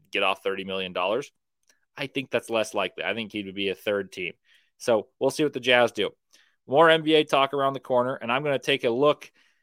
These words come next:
at, and a swing at predicting the Jazz lead players in terms of points per game, minutes per game, and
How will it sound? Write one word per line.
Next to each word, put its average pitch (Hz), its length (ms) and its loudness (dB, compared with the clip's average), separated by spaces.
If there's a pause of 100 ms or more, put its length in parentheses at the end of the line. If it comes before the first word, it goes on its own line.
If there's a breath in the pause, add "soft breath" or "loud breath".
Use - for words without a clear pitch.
at, 113 300 0
and 123 200 -4
a 110 60 0
swing 180 520 -2
at 127 120 -4
predicting 139 600 -2
the 113 100 -6
Jazz 131 640 2 (220)
lead 135 440 -4
players 131 400 0
in 110 80 -12
terms 107 200 -6
of - 120 -12
points 160 240 -2
per 151 100 -14
game, 143 280 -4
minutes 139 240 -6
per 139 120 -10
game, 127 300 -2 (580 soft breath)
and 117 340 2